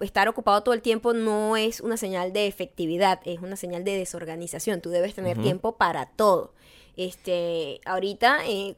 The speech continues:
Speaker 1: por supuesto, con toda esta cosa de En Forma con Maya, que es el proyecto que más tiempo nos ha tomado y
Speaker 2: Ujú.
Speaker 1: con más cariño y dedicación que le hemos puesto, eh, me descuadró un poquito los tiempos que veníamos organizando porque la edición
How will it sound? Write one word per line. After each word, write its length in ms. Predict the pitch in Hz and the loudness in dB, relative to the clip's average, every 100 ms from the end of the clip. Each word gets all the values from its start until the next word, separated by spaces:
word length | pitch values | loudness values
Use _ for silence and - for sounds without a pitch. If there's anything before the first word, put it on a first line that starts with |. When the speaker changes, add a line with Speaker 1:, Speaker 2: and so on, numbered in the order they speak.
| - | -6
Speaker 1:
por 140 | 185 | -6
supuesto, 380 | 185 196 190 226 | -4 -6 -6 -6
con 260 | 240 208 | -6 -6
toda 160 | 190 190 | -4 -6
esta 160 | 196 220 | -4 -6
cosa 220 | 214 220 | -2 0
de 160 | 208 | 0
En 120 | 190 185 | -2 -4
Forma 240 | 180 175 | -6 -4
con 160 | 214 233 | -6 -2
Maya, 260 | 226 226 | 0 -2
que 80 | 202 | -6
es 60 | 175 | -10
el 40 | |
proyecto 480 | 175 185 185 196 190 - - _ | -6 -6 -6 -4 -6 -8 -20 _
que 100 | 185 | -4
más 340 | 175 180 170 - | 0 -2 -2 -2
tiempo 500 | 202 180 185 214 220 | -2 0 0 0 0
nos 160 | 190 170 | -4 -6
ha 100 | 165 | -8
tomado 580 | - 202 185 175 196 277 - _ - | -6 -4 -2 -2 -4 -6 -12 _ -8
y 200 | 190 175 | -4 -4
Speaker 2:
Ujú. 60 | 156 | -2
Speaker 1:
con 200 | 175 165 | -4 -4
más 220 | 160 165 - | -4 -6 -4
cariño 600 | 196 190 185 196 196 190 | -4 -2 -2 -4 -4 -4
y 260 | 180 165 | -6 -6
dedicación 580 | 165 170 165 160 185 180 | -4 -4 -4 -6 -4 -4
que 80 | 196 | -2
le 80 | 190 | -4
hemos 140 | 196 | -4
puesto, 460 | - 233 - 233 247 - - _ _ | 4 4 4 -4 -4 -10 -20 _ _
eh, 640 | 202 196 196 185 175 110 - _ _ _ _ - _ _ _ - | 6 6 6 2 -2 -6 -12 _ _ _ _ -20 _ _ _ -4
me 120 | 240 226 | 4 4
descuadró 340 | 226 208 208 | 8 8 8
un 60 | 208 | 4
poquito 280 | 233 240 262 220 | 0 4 2 4
los 160 | 226 | -2
tiempos 220 | 226 226 262 | 0 -4 0
que 80 | |
veníamos 400 | 240 196 202 254 | 0 0 0 2
organizando 720 | 262 240 247 269 294 233 240 254 | 2 2 2 6 10 10 8 2
porque 420 | 220 208 185 180 | 0 0 0 2
la 160 | 180 | 4
edición 580 | 175 160 156 - 180 170 | 6 4 2 -2 -2 -4